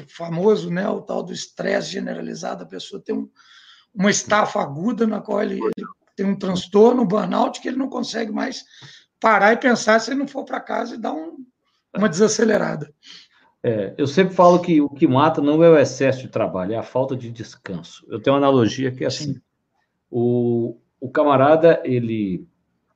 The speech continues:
Speaker 2: é, é como se a gente, a pessoa quisesse atravessar uma piscina de duzentos metros sem respirar. E, mas se ela permitisse a si mesmo respirar a cada braçada, ela nadava dois mil metros.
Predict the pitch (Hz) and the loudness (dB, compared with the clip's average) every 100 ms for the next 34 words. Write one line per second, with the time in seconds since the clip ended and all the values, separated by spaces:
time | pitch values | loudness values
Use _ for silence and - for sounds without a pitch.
0 | _ - 98 95 - _ _ 113 - 147 | _ -6 -4 -4 -8 _ _ -8 -4 -2
1 | 156 131 135 139 131 160 135 135 139 - | 2 2 2 0 0 0 0 0 0 0
2 | 143 123 147 147 135 - 147 135 127 120 | 2 2 2 0 0 -2 0 2 2 2
3 | 113 139 135 117 123 127 135 123 127 90 | 4 2 4 2 2 2 0 0 -2 -4
4 | 80 - - _ _ _ _ _ _ _ | -6 -8 -16 _ _ _ _ _ _ _
5 | - 113 135 135 - 117 120 131 - - | -2 2 4 2 -2 -2 0 0 -6 -14
6 | - - 156 180 180 185 170 139 185 170 | -16 0 6 6 6 6 6 4 -2 -2
7 | - 165 131 131 95 87 80 _ _ _ | -2 2 4 4 2 -4 -12 _ _ _
8 | _ - 143 127 139 139 135 - 120 113 | _ -2 -2 2 4 6 4 2 -2 -2
9 | 104 92 - 127 135 113 104 - 113 117 | -4 -6 -4 0 0 0 -2 -2 -2 0
10 | 123 113 120 113 147 113 110 82 78 - | 0 0 0 2 0 2 -2 -4 -8 -14
11 | - | -20